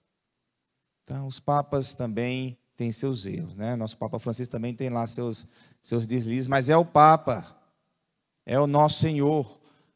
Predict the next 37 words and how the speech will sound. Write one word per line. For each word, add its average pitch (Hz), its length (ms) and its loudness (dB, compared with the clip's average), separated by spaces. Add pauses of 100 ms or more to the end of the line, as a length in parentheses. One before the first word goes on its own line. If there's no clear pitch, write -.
(120)
que 127 300 -4
representa 143 1500 4 (300)
Jesus 160 640 2
aqui 170 420 0
na 165 160 0
terra, 151 460 0
é - 240 -10
o - 20 -20
Papa 151 220 -10
Francisco. 165 640 -6 (1000)
E 127 220 -2
a 127 60 2
gente 131 180 -4
tem 127 120 -8
que 117 60 -14
preservar 120 460 -2
sempre 113 460 -8
e - 20 -10
defender 110 500 -8
o - 60 -14
Papa, - 340 -10 (520)
tá? 110 240 -12 (680)
Mas 202 460 0
algumas 165 280 -2
palavras 143 480 0
aqui 135 220 -4
e 131 40 -2
acolá, 127 420 -2
alguma 120 180 -6
entrevista 131 400 -6
pode 143 200 -8
dizer 117 180 -4
alguma 117 240 -6
coisa 110 280 -10
que 117 120 -14
não 117 100 -10
seja 101 400 -14